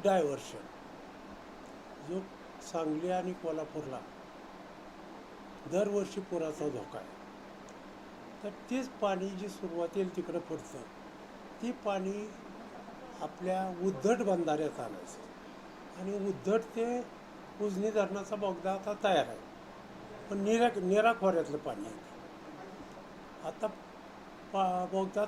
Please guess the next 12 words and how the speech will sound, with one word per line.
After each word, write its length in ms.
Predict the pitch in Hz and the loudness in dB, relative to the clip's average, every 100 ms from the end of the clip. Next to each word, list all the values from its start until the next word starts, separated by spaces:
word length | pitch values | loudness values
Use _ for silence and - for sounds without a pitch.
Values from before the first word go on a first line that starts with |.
| 202 | 6
तयार 240 | 190 147 | 6 6
आहे 140 | 101 - - - - - - 196 | 2 -10 -12 -14 -14 -14 -12 -2
आणि 140 | 190 | -2
हा 260 | 143 175 220 | 4 6 6
जर 200 | 226 220 | 6 6
बोगदा 400 | 208 185 190 190 | 4 4 4 6
झाला, 380 | 175 131 135 98 - - - - - - - | 6 4 0 -4 -10 -14 -14 -14 -14 -14 -10
कृष्णेचं 500 | 165 165 - 190 190 | -6 -6 2 2 2
पाणी 340 | 196 190 180 180 | 0 4 4 4
जर 200 | 180 175 | 2 4
निरेत 360 | 180 160 185 | 4 4 2
आलं, 280 | 160 135 117 | 2 0 -2